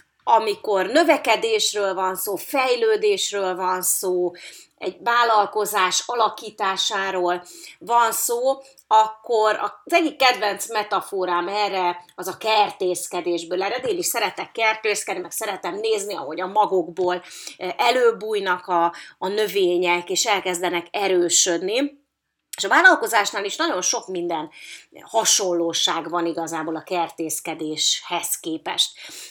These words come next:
Az első dolog talán, hogy milyen magot vetsz el. Hogy, ö, olyan magot vetsz el,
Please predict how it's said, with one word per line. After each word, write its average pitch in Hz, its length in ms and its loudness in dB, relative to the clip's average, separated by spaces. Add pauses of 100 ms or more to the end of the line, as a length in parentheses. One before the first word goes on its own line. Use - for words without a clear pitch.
Az - 140 -4
első 311 500 4
dolog 240 400 4
talán, 196 560 2 (320)
hogy 214 180 -2
milyen 214 280 2
magot 175 480 -4
vetsz 151 340 -12
el. 165 420 -6 (960)
Hogy, 196 320 0
ö, 196 160 2
olyan 349 300 4
magot 240 500 2
vetsz 180 380 -2
el, 175 580 0